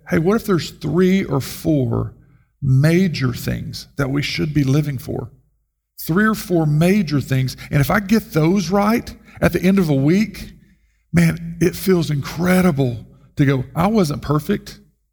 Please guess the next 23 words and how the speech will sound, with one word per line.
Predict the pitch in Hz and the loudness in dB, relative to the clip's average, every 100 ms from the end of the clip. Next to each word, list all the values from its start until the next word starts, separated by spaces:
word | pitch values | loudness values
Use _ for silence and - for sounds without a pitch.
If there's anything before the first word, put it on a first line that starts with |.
| _ _ - - | _ _ -12 -4
I, | |
I, | 151 151 139 151 127 | -2 -2 -2 -2 0
I | 143 | 0
didn't | 165 180 | 0 2
have | 175 | 2
a | 160 | 0
sinless | - - 175 185 185 170 - | -2 -2 0 2 0 0 0
week, | 165 180 220 - - - _ | 2 4 2 -2 -18 -20 _
but | - | -2
you | 185 | 0
know | |
what?" | 190 196 208 - - - _ _ - | 2 2 0 -2 -12 -20 _ _ -2
With, | 175 | 0
with | 160 156 | 0 0
my | 175 180 | 0 0
spouse, | - - 165 160 185 - - - - _ _ _ _ - | -2 -2 0 0 -2 -6 -12 -16 -20 _ _ _ _ -4
with | 123 | -2
my | 160 165 | 0 0
kids, | 170 - 160 156 175 160 | -2 -4 0 2 2 -2
with | 147 | -4
my | 139 | -2
family, | 135 - 156 165 175 196 190 - - _ _ _ | -2 -2 -2 0 0 0 -2 -8 -20 _ _ _
man, | 151 147 | -4 -4